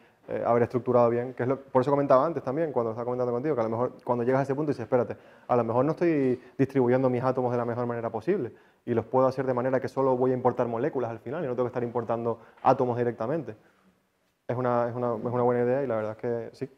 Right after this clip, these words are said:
Eh, es, todo es pensarlo. Eh, el problema con esto es que es un poco abierto, ¿no? Y, y tampoco es una metodología, ni es un framework, ni es nada que te, que te estipule que lo tienes que hacer de una manera. Si lees la página de, de Brad,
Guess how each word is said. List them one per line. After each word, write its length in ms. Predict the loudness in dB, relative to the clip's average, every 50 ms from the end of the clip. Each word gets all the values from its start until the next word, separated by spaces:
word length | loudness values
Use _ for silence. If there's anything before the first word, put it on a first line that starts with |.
| _ _ -2
Eh, 140 | 0 2 2
es, 160 | 2 2 4 6
todo 120 | 6 6
es 40 | 6
pensarlo. 420 | 6 2 2 2 2 2 0 -4 -8 -16 -20 -20 _ _ _ _ -2
Eh, 420 | 0 0 2 2 0 -2 -4 -8 -18 -20 _ _ _ _ _ _ _ -8
el 80 | -6 -2
problema 240 | 0 2 2 2
con 120 | 2 2 2
esto 260 | 0 0 0 0 0
es 140 | 0 -2 -4
que 380 | -4 -2 -2 -2 -2 -4 -4 -6 -12 -20 _ _ _ _ _ _ _ _ _ _ _ _ _ _ _ _ _ _ _
es 80 | 2 2
un 80 | 4 4
poco 160 | 6 6 6
abierto, 440 | 8 8 8 6 4 4 0 2 2
¿no? 300 | 2 2 0 0 -2 -2
Y, 200 | -4 -4 -2 -2
y 40 |
tampoco 260 | 0 0 0 0 0 0
es 40 |
una 100 | 0 0
metodología, 500 | 0 2 4 4 4 4 4 4 2 2
ni 80 | 2 0
es 40 | -2
un 140 | -2 -2 -2
framework, 360 | 0 0 2 2 2 0 0
ni 60 | -2
es 60 | -2 -2
nada 200 | 0 0 0 2
que 100 | 0 0
te, 180 | -2 -2 -4 -4
que 100 | -4 -4
te 60 | -4
estipule 340 | -2 -4 -2 0 0 2 2
que 60 | 2
lo 80 | 0 0
tienes 160 | 0 -2 -4
que 60 | -4
hacer 140 | -6 -6 -4
de 60 | -2
una 80 | -2 -2
manera. 380 | -2 -2 -2 -2 -2 -2 -4 -4
Si 120 | -6 -6
lees 180 | -4 -4 -2 0
la 120 | 0 0
página 300 | 0 0 -2 -2 -2 -2
de, 560 | -2 -2 -2 -2 -4 -4 -4 -4 -6 -6 -6 -6
de 200 | -6 -6 -6 -2
Brad, 280 | 0 2 2 2 0